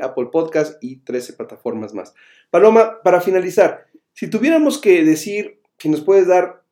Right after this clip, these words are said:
por decir tu número, tres, cuatro, cinco consejos para mejorar nuestra relación con los adolescentes,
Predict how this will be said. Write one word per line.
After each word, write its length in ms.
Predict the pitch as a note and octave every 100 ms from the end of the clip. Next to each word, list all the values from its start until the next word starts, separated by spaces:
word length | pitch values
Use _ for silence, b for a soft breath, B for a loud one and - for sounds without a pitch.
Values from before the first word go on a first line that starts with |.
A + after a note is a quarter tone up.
| -
por 140 | D#3
decir 240 | D3+ A3 A3+
tu 80 |
número, 380 | E3+ D3+ C3 A#2
tres, 280 | D3+ D#3+ D#3+
cuatro, 320 | D#3 D3+ C#3
cinco 320 | C3 E3 D3
consejos 760 | C3+ A#2+ D#3 D3+ D3+ C#3 - _ _ _ _ _ _ _ _ _
para 200 | D3+ C#3+
mejorar 360 | C3+ C3 C#3+ D#3
nuestra 240 | E3+ D3+
relación 540 | B2+ B2 A#2+ D#3+ D#3 D#3
con 180 | B2+
los 220 | B2 E3 D#3+
adolescentes, 800 | C3+ A#2+ A#2+ D3+ D#3+ E3+ -